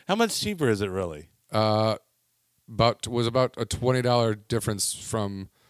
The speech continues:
Speaker 1: Shut
Speaker 2: from
Speaker 1: up.
Speaker 2: here to the, I, I paid twenty, like, almost twenty even, whereas the ride from here in the traffic would have been, like, forty, forty-five dollars in a cab. It doesn't always work out like that. Sometimes when, in prime hours, Uber will up their prices.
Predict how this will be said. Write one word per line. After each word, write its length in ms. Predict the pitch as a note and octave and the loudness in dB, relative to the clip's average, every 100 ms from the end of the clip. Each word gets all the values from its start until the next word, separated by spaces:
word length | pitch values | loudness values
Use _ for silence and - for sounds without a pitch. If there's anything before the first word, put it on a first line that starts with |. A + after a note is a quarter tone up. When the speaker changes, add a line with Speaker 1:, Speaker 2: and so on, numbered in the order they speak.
| _ | _
Speaker 1:
Shut 540 | - - - A#2 E2 - | -12 -10 -6 -6 -6 -2
Speaker 2:
from 220 | C3+ A2+ | -2 2
Speaker 1:
up. 60 | |
Speaker 2:
here 160 | B2 A#2+ | 2 4
to 80 | A2 | 4
the, 120 | A2+ | 4
I, 180 | A#2+ B2+ | 2 2
I 20 | |
paid 240 | - C3+ - | 2 2 2
twenty, 460 | C3+ C3+ C3 A2+ - _ _ _ _ _ - | 0 2 2 0 -6 _ _ _ _ _ -2
like, 160 | A#2+ | 0
almost 220 | B2 C3 - | 2 0 2
twenty 240 | C3+ B2+ | 2 2
even, 340 | A#2 A#2+ A2 G#2 | 2 2 2 2
whereas 320 | G#2+ G#2 F2 | 2 2 0
the 120 | A2 | 0
ride 300 | G#2+ A2+ A2 | 4 4 2
from 120 | A2 | 0
here 160 | G#2 G#2+ | -2 -2
in 140 | G#2+ | -2
the 80 | G#2+ | -2
traffic 360 | - G#2+ G2 F#2 | 0 0 0 -2
would 120 | G2 | -2
have 80 | F2 | 0
been, 160 | F#2+ | -4
like, 120 | F#2 E2+ | -6 -6
forty, 280 | G2 F2+ | -4 -4
forty-five 480 | E2+ F2+ F2 E2 E2 | -4 -6 -6 -8 -8
dollars 460 | C2+ G1+ G1+ - - | -10 -10 -12 -12 -12
in 60 | E2+ | -12
a 60 | |
cab. 280 | - - G1+ - - _ _ _ _ _ _ _ _ - | -12 -12 -14 -18 -20 _ _ _ _ _ _ _ _ -2
It 120 | C3 | 4
doesn't 300 | E3+ D3 C3+ | 4 4 6
always 340 | C#3+ D3 C#3+ - | 8 8 6 4
work 280 | C3+ D3 | 4 6
out 180 | C3 C3 | 4 4
like 160 | D3+ C#3 | 4 2
that. 300 | D3+ D#3+ - | 0 -2 -4
Sometimes 480 | - C3 A2+ C3 A2+ | -8 -6 -2 -2 -2
when, 120 | A#2 A#2+ | -6 -6
in 200 | A#2 G#2+ | -8 -2
prime 320 | B2+ A#2+ A#2 | 0 2 2
hours, 400 | A2+ A#2 A#2 - - | 2 2 0 -4 -6
Uber 220 | A2+ A2 | -4 -2
will 240 | G2+ G2+ - | 0 -2 -2
up 160 | G#2+ - | -4 -4
their 120 | G2 | -4
prices. 580 | A2+ G#2+ B2+ C3+ - | -2 -2 -4 -8 -10